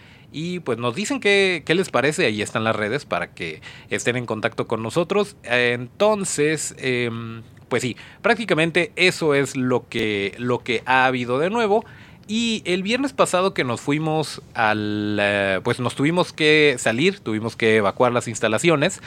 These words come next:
del corporativo de Toro F X Studio, nos dimos a la tarea de ver la película de Aladdin. No la habíamos visto,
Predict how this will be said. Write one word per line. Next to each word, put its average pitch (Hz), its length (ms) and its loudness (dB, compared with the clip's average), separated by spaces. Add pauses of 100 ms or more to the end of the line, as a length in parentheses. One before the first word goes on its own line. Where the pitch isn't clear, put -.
(260)
del 110 140 2
corporativo 113 600 2
de 104 80 2
Toro 107 180 2
F 110 120 -6
X - 100 -10
Studio, 131 360 0 (520)
nos 131 280 2
dimos 175 300 2
a 180 60 4
la 143 160 2
tarea 131 520 4
de 110 200 -2
ver 113 200 0
la 120 140 0
película 98 380 -4
de 98 100 0
Aladdin. 165 320 0 (180)
No 87 180 -8
la 95 80 -4
habíamos 117 280 -4
visto, 220 340 0